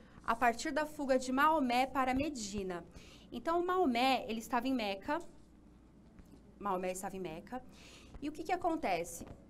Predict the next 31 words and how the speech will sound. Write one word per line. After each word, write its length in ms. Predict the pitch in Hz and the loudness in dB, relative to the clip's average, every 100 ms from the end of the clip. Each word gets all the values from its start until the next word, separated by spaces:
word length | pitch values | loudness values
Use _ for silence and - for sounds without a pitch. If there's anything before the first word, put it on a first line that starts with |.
| - - | -10 -4
Ele 160 | 403 | -2
começa 840 | 494 294 220 226 247 226 - 208 180 - - - | -2 -2 0 2 2 0 -2 -4 -6 -12 -20 -2
a 120 | 254 | -2
pregar 480 | 262 320 277 262 269 | 0 -4 2 4 4
uma 180 | 277 277 | 4 0
nova 200 | 269 262 | 0 0
religião, 800 | 269 277 269 277 254 240 247 254 - - | -2 -2 0 2 4 4 0 -4 -10 -10
uma 260 | 240 247 233 | 0 2 4
nova 260 | 233 226 | 4 2
filosofia. 840 | 226 233 220 226 - 220 214 220 220 - - - - - | 0 -2 -2 -4 -6 -8 -2 -2 -2 -12 -20 -20 -16 -2
E 100 | 294 | 4
há 280 | 339 349 - | 6 4 2
historiadores 600 | 226 - 262 247 262 - | -4 2 4 4 4 2
que 100 | - | -6
dizem 440 | - 285 294 294 285 | -4 -2 -2 -2 -4
que 160 | - | 0
ele 160 | 269 262 | 0 0
começou 520 | 269 269 262 - 311 | 0 0 0 -2 0
a 120 | 339 | 2
marcar 420 | 330 262 254 233 220 | 2 0 0 -2 -2
essa 160 | 226 | -2
nova 200 | 214 202 | -4 -4
filosofia 840 | 196 196 180 185 - 277 269 208 - - - | -6 -8 -8 -8 -6 0 0 0 -4 -18 -12
quando 160 | - 277 | -4 -2
ele 100 | 269 | -2
tinha 180 | 320 285 | -4 -4
por 120 | 277 | 0
volta 220 | 277 285 | 0 -2
de 60 | - | -2
cinco 280 | 320 320 370 | -2 0 0
anos. 460 | 269 254 254 - | 0 0 -4 -10